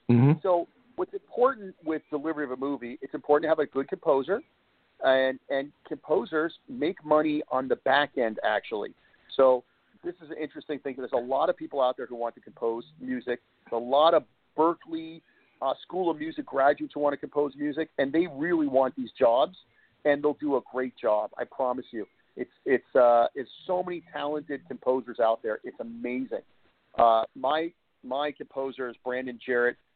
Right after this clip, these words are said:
Speaker 2: He's composed forty-something movies for me, and he's a genius, and he's one of the best guys in the world. And, and, and, uh, the first movie he did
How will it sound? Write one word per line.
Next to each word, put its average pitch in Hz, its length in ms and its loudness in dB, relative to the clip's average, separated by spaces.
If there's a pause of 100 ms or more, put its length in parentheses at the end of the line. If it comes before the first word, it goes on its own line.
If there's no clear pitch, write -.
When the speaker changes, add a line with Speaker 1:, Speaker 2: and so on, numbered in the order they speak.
(140)
Speaker 2:
He's 135 120 -6
composed 135 440 2 (300)
forty-something 139 760 0
movies 120 340 -4
for 120 200 2
me, 120 260 -2 (380)
and 120 240 6
he's 117 160 -4
a 107 60 -8 (120)
genius, 139 380 2 (180)
and 127 100 2
he's 113 140 -4
one 123 100 4
of 120 40 0
the 113 60 0
best 135 280 2
guys 123 220 4
in - 40 -18
the 123 60 -8
world. 117 400 0 (320)
And, 113 380 0 (160)
and, 117 340 -4 (180)
and, 113 400 -6
uh, 110 280 2 (800)
the 127 140 -4
first 156 220 2
movie 131 160 -4
he 117 80 -8
did 127 160 -2